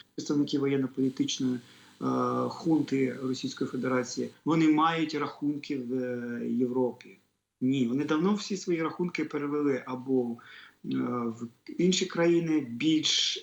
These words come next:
е, лояльні до Російської Федерації, або перес-, е, ризики ці перестрахували. Тому, м, ці персональні санкції, це, знаєте, це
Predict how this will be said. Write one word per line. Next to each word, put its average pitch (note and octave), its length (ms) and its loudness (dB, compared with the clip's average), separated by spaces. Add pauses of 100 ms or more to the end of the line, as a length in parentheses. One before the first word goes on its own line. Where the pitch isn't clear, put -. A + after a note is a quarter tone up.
(140)
е, C3+ 280 0
лояльні C#3 600 2
до C3 140 -2
Російської C3 440 -6
Федерації, B2 800 -2 (500)
або E3+ 720 4 (100)
перес-, D3+ 600 -4
е, C3 840 -2
ризики C#3 360 -2
ці B2+ 180 -6
перестрахували. A#2 1000 -6 (400)
Тому, F#3 460 6
м, D#3 520 -4
ці F#3 160 0
персональні F3+ 560 0
санкції, F#3+ 500 -2
це, D#3+ 120 -8
знаєте, D3 680 -6
це D#3+ 380 -4